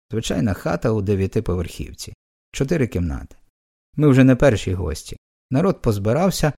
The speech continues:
аж важко порахувати всі пики. Один до одного. Ну, то будьмо.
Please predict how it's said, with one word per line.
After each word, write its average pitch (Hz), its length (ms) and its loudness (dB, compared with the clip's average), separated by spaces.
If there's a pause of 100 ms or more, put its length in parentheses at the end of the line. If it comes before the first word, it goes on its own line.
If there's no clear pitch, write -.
(160)
аж 123 200 2
важко 147 420 4
порахувати 123 600 0
всі 104 220 -6
пики. - 480 -10 (500)
Один 151 320 2
до 120 160 2
одного. 80 400 -4 (200)
Ну, 240 240 6 (220)
то 143 100 2
будьмо. 92 420 2